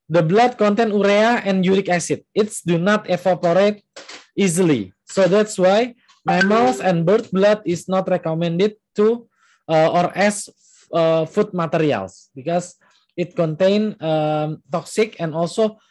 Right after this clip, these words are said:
probably it can easily contain bacteria and virus because a lot of, uh, pathogenic bacteria and virus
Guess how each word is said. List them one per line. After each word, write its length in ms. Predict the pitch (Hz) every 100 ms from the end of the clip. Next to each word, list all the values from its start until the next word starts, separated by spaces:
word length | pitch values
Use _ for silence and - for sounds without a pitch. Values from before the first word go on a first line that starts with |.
| _ _
probably 640 | 196 220 262 240 254 233
it 240 | 214 214 -
can 180 | 202
easily 500 | 180 220 214 208 226
contain 480 | 208 196 180 196 185
bacteria 600 | 160 151 - 165 175 185
and 200 | 156 151
virus 580 | 143 143 135 110 - - -
because 360 | 120 151 - _ _ _ -
a 40 |
lot 320 | 139 190 220 -
of, 200 | 180 175 -
uh, 120 | - 151
pathogenic 680 | 175 175 190 165 170 214
bacteria 560 | 196 156 - 165 160 151
and 140 | 147
virus 420 | 143 147 180 202